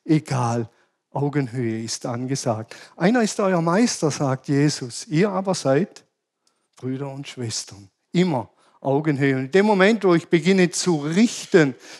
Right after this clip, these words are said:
zu verurteilen, abzuurteilen, stelle ich mich eine Stufe über den anderen.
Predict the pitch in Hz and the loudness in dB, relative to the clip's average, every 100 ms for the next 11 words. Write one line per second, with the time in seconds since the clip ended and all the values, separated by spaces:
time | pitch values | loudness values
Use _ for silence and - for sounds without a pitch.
0 | - - 170 170 151 196 226 - 165 160 | -4 -2 4 4 6 4 4 4 6 6
1 | 160 160 170 220 - 202 196 - 190 190 | 6 2 0 0 -6 -2 -2 2 0 2
2 | - 156 170 180 - - - - 175 202 | 4 6 6 2 -4 -20 -14 2 4 4
3 | 208 - 190 - 175 160 - 190 208 202 | 2 0 -4 0 0 0 -4 -2 0 2
4 | 190 160 - 202 240 208 185 - 170 160 | 2 0 0 2 4 4 0 4 4 4
5 | 170 160 151 143 139 139 127 120 107 101 | 0 2 4 4 2 4 4 2 -4 -12